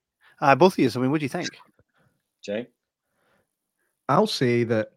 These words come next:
Speaker 3: <clears throat> the facilities are there now for people that couldn't normally get their foot in the door. Um,
Speaker 1: Mm.
Speaker 3: because, I mean, before, I mean, when it comes to, to actually making films and, and shooting something, all you really had was,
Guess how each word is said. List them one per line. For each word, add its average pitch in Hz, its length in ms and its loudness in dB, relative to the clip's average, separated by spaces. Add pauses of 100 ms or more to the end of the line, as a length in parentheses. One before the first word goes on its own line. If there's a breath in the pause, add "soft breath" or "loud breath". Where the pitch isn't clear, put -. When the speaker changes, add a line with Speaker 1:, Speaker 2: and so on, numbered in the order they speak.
Speaker 3:
<clears throat> - 140 -20
the 131 640 4
facilities 139 600 0
are 127 80 2
there 117 200 0
now 104 240 0
for - 160 -6
people 113 320 -4
that 104 160 -4
couldn't 110 240 -2
normally 104 280 0
get 95 160 -4
their 104 80 -4
foot 127 240 0
in 131 100 0
the 120 80 0
door. 104 260 0 (540 soft breath)
Um, 110 300 4
Speaker 1:
Mm. 104 40 4
Speaker 3:
because, 107 340 -2 (460 soft breath)
I - 40 -18 (220)
mean, 117 220 0
before, 123 440 4 (800)
I 113 40 -10 (120)
mean, 117 80 0
when 110 100 0
it 104 80 -2
comes 120 220 0
to, 107 160 -2 (200)
to 113 100 -4
actually 107 300 -2
making 110 340 0
films 104 380 -2
and, 95 220 -8
and 98 140 -8
shooting 123 300 -2
something, 95 440 -4 (680)
all 123 240 4
you 120 160 4
really 107 220 2
had 104 400 -2
was, 98 400 -4